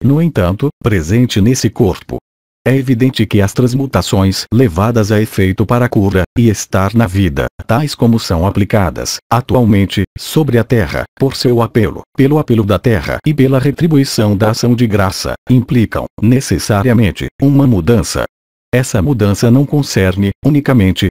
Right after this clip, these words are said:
a um aspecto vibratório, no corpo, tal como poderia medi-lo, o que vocês nomeiam um radistesista, mas, bem mais, a modificação, sem comparação, com o que vocês poderiam chamar a morte.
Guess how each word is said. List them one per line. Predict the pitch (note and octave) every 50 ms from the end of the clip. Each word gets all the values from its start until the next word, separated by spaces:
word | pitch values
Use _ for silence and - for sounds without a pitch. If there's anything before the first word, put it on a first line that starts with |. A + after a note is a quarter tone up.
| _ -
a | G#2+
um | G#2+ A2+ G#2+ F2+
aspecto | - - - - - A2+ A2+ A#2 - - - G#2+
vibratório, | F#2+ A2 A2 A2+ G#2+ G2 - - B2+ A2 G2+ D#2 B1+ A#1+ A#1+ _ -
no | F#2+ G#2+ B2 A#2
corpo, | - B2+ G#2+ F2 - - - C#2 - _ -
tal | - A#2+ B2 B2+
como | - - B2 B2+ B2 A#2+
poderia | - C3 C3 C3 A#2 F#2 G2 B2+ C#3 B2+
medi-lo, | B2 A2+ G2+ F#2 F2+ F#2+ F#2+ F2 F2+ E2+ _ -
o | C#3+ C3+
que | - - A#2
vocês | G2 G2+ E2+ - - - D3 B2+
nomeiam | A#2+ A#2+ A2 G#2+ G#2 A2 G#2+ G#2+ A2 B2+
um | B2+ A#2+
radistesista, | A#2 - G2 G2 A2 C3 C3 - - B2 G#2 A2 B2+ A#2 - - - C2+ - - - F2+
mas, | F2+ F2 E2 G2+ - - - - - _ -
bem | E2+ F2 B2+ D3+ D#3+
mais, | B2 G#2 F#2 D2 A#1+ A1+ - - - _ -
a | A#2+ A#2+
modificação, | G2+ E2+ C#2+ C2+ - F2+ F2 - E2+ D#2+ - G#2 - - A2+ E2+ B1+ A#1 _ _
sem | - - - D#3+ D3+ C#3+
comparação, | - - A#2 - - - C3 A2 G2 F2 - - G#2 E2 F2+ G#2+ - -
com | - C3 C3+ C#3 C3
o | A2
que | G#2+ - - A2
vocês | G2 F#2+ E2 - - A2+ G2+ G2+ -
poderiam | - - C3+ C3 C#3 A#2+ F#2 G2 A#2+ A#2 A#2
chamar | - - A2 E2+ D2+ F2 G#2 A2 A2
a | A2
morte. | G#2 A2 A2 F#2 - - - - B1+